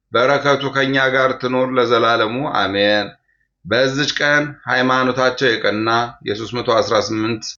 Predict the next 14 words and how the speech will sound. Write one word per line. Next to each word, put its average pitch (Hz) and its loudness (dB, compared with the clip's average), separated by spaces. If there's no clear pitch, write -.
ጳጳሳት 135 0
ስብሰባ 135 -2
በኒቅያ 123 -2
ከተማ 110 -6
ተደረገ። 98 -2
መላውን 123 0
ዜና-፣ 123 0
ዜናቸውን 120 2
ኅዳር 123 2
ዘጠኝ 117 0
ቀን 123 -2
ጽፈናል። 95 -4
በረከታቸው 113 2
ከእኛ 113 0